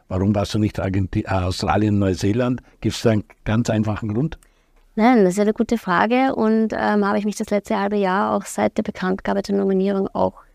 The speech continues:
Speaker 2: ähm, natürlich immer wieder gestellt. Ähm, ich habe die Leistungen erbracht. Ich habe von meinem Part her, glaube ich, alles erfüllt, was zu erfüllen war und dementsprechend ist es für mich sehr schwierig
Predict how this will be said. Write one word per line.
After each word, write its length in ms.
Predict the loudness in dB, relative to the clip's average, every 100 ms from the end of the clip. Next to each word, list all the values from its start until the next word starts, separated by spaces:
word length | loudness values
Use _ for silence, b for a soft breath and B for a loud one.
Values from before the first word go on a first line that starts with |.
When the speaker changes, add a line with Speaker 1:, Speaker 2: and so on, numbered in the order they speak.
| -6
Speaker 2:
ähm, 320 | -2 0 0
natürlich 400 | -2 -2 -2 -2 -6 _ B B -16 B
immer 200 | 2 4
wieder 180 | 2 2
gestellt. 600 | -2 0 0 2 -2 -6 _ _ _ _ _ _ _ _ _ _ _ -2
Ähm, 580 | 2 4 4 6 6 4
ich 160 | 2
habe 120 | 0 2
die 60 |
Leistungen 480 | 4 2 0 2 2
erbracht. 800 | 2 2 2 2 -2 -14 -20 -20 _ _ _ _
Ich 280 | -2 -2 2
habe 200 | 0 0
von 260 | -2 2 4
meinem 300 | 4 4 2
Part 300 | 0 -2 -2
her, 80 | -2
glaube 220 | -2 -2
ich, 100 | 0
alles 260 | 0 0 -2
erfüllt, 340 | -4 -2 -2
was 140 | -4
zu 120 | -4 -4
erfüllen 360 | -2 2 2
war 360 | 2 0 0 0
und 180 | 0 2
dementsprechend 640 | 0 0 -4 -4 -2 -4
ist 140 | -4
es 120 | -8 -8 _ _ _
für 120 | 0
mich 220 | 0 0
sehr 140 | -4 -4
schwierig 480 | -2 -2 -2 -4